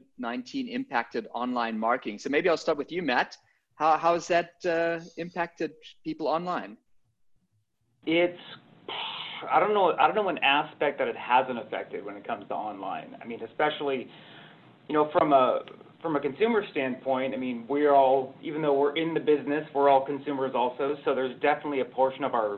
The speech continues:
Speaker 2: purchasing activity that has shifted online, whether we're using Amazon more or we're trying to buy and then pick up because they don't wanna go in the store. Or if you're in California, we're all in Los Angeles, don't wanna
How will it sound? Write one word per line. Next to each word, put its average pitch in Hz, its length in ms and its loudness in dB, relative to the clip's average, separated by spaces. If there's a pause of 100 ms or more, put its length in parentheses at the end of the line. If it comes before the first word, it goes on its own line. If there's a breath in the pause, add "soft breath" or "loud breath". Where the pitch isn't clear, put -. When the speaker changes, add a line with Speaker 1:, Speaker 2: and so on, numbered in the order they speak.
(120)
Speaker 2:
purchasing 143 340 -2
activity 123 440 -4
that 123 160 0
has 113 80 -8 (100)
shifted 135 260 -4
online, 117 680 -2 (640 loud breath)
whether 135 180 2
we're 123 100 -4
using 117 320 -6
Amazon 143 440 0
more 139 300 0
or 110 160 0
we're 117 120 -6
trying 120 220 -4
to 110 60 -6
buy 123 340 2
and 120 160 -6
then 104 300 -12 (320)
pick 160 240 0
up 139 180 4
because 123 220 -8
they 135 40 -4
don't 131 120 2
wanna 127 160 -4
go 131 140 0
in 151 100 -2
the 143 180 -4
store. 131 360 2
Or 127 300 0
if 127 80 -12
you're 135 160 0
in 139 140 -2
California, 160 640 0
we're 123 180 2
all 117 160 2
in 110 60 -8
Los 107 220 -6
Angeles, 143 400 -2 (1040 loud breath)
don't 143 240 4
wanna 127 520 2